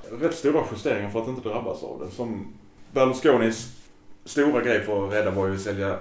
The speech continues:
Zlatan och Thiago Silva. Och efter det har vi egentligen också legat i farozonen, men med den stora nackdelen, eller fördelen,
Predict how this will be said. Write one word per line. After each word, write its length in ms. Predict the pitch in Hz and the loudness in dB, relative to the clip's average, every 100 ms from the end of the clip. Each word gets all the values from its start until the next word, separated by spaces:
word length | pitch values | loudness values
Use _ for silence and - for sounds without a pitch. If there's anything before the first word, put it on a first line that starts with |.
| - - | -10 -16
Zlatan 400 | - 110 - 92 | -6 -4 -4 -8
och 80 | 95 | -8
Thiago 260 | 95 92 92 | -6 -6 -6
Silva. 320 | 95 - - - - - - _ - - | -10 -12 -14 -16 -20 -20 -20 _ -10 -2
Och 160 | 123 | 2
efter 300 | 123 - - | 2 0 -2
det 340 | 123 139 110 - - 113 | 4 6 6 4 -4 0
har 220 | 123 117 | 2 4
vi 280 | 113 113 113 - - - - 127 | 6 4 2 -12 -18 -14 -12 0
egentligen 500 | 143 131 101 104 120 | 4 4 2 -2 2
också 460 | 170 - - 165 175 | 4 4 2 4 6
legat 360 | 175 160 120 | 8 6 4
i 100 | 107 | 2
farozonen, 640 | 113 123 123 101 95 95 101 | 4 4 4 0 -2 -2 -4
men 400 | 104 113 110 104 - - | -2 -2 -4 -6 -10 -8
med 180 | 110 110 | -6 -4
den 160 | 107 | -4
stora 400 | 98 110 107 98 98 | -6 -6 -4 -4 -6
nackdelen, 600 | 98 - 95 92 87 90 90 | -8 -4 -4 -4 -6 -10 -10
eller 120 | 90 | -6
fördelen, 520 | 123 143 92 87 | 0 0 2 -2